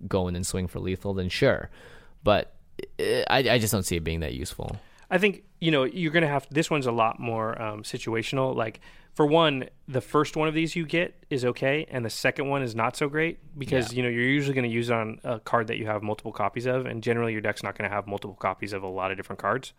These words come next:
Speaker 1: Mm-hmm.
Speaker 2: Also, I could see taking it if I g-, if I pulled, like, a Scourge of the Throne,
Speaker 1: Yeah.
Speaker 2: uh, because then I can put, I can make it so I put him down and attack with him right away, and
Speaker 1: Yeah.
Speaker 2: he becomes a six six,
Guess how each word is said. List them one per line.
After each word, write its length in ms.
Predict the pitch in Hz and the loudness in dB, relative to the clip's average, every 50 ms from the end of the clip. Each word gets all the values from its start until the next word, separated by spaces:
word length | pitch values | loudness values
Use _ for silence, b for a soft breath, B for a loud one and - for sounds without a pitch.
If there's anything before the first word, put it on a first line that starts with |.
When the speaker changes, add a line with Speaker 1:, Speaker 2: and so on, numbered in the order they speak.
| - | -8
Speaker 1:
Mm-hmm. 240 | 123 120 117 110 101 92 B B B B | -6 -4 -2 -2 -4 -4 B B B B
Speaker 2:
Also, 400 | - 202 202 - - 240 202 175 151 143 - _ - | 4 4 4 6 2 2 2 2 0 -2 -4 _ 0
I 80 | - 170 | 0 2
could 160 | - 202 165 | 2 2 2
see 140 | - 185 143 | 2 0 2
taking 300 | - 143 135 - 147 139 | 2 0 0 0 0 0
it 80 | 131 | 0
if 100 | 120 - | 0 0
I 60 | 113 113 | 0 -2
g-, 80 | 120 - - | -2 -2 -2
if 200 | 120 110 - - | -2 -2 -2 -4
I 60 | 107 | -4
pulled, 260 | - - - 123 120 | -4 0 -2 0 2
like, 140 | 113 104 - | 2 -2 -2
a 60 | 98 | -4
Scourge 380 | - - - - 117 113 117 123 | -10 -8 -2 2 2 2 2 2
of 100 | 127 123 | 0 0
the 80 | 127 131 | 0 -2
Throne, 400 | 127 - 143 135 139 147 156 160 - _ b b b b b b b b b b | -2 0 0 0 0 0 -2 -4 -8 _ b b b b b b b b b b
Speaker 1:
Yeah. 200 | - 101 - 131 | -4 0 2 4
Speaker 2:
uh, 120 | 123 120 120 | 4 2 0
because 260 | 123 131 117 135 123 | -2 0 0 0 4
then 160 | 131 151 160 | 4 4 4
I 140 | 156 - 135 | 6 4 2
can 320 | - - 123 117 113 113 - - - - - | 0 0 -4 -6 -6 -10 -14 -18 -20 -8 2
put, 200 | - 147 151 - - - - | 4 4 4 2 0 -4 -2
I 120 | 143 123 | 0 0
can 140 | - 135 131 | 0 2 0
make 120 | 131 127 | 0 0
it 80 | 131 - | 0 0
so 100 | - 110 | 0 0
I 60 | 104 | 0
put 200 | 104 - - 151 | 0 2 2 4
him 140 | 135 139 131 | 4 4 4
down 220 | 123 123 120 123 | 4 4 4 4
and 80 | 117 104 | 4 2
attack 320 | - - - 113 117 - | 0 4 4 4 4 4
with 100 | 135 123 | 0 -2
him 160 | 139 131 127 | 0 0 2
right 160 | 117 110 110 110 | 2 2 2 2
away, 200 | 110 110 110 120 | 2 0 0 0
and 100 | 139 139 - _ - | -2 -4 -8 _ -6
Speaker 1:
Yeah. 160 | - 107 104 | -2 0 2
Speaker 2:
he 60 | 123 120 | 2 2
becomes 240 | 117 - 123 117 107 | 0 0 0 -2 -2
a 20 | |
six 300 | 104 - - 135 - - | -4 0 -2 -2 -2 0
six, 260 | - 143 131 - - | 0 0 0 0 -2